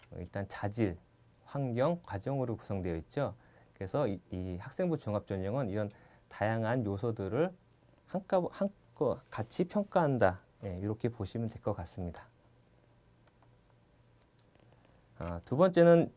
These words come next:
어, 간단하게 나오는데요. 일 년 달리기가 아니고 삼백육십 도 달리기다. 이런 표시가 있는데요. 아, 요 내용의 뜻은 뭐냐면요.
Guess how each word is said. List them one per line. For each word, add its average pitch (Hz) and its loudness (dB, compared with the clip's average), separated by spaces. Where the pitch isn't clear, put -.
어, 101 -4
간단하게 160 2
나오는데요. 98 0
일 120 2
년 180 6
달리기가 131 4
아니고 107 2
삼백육십 196 0
도 127 -2
달리기다. 104 2
이런 117 -2
표시가 117 -2
있는데요. 104 2
아, 87 -4
요 139 6
내용의 127 6
뜻은 175 0
뭐냐면요. 101 0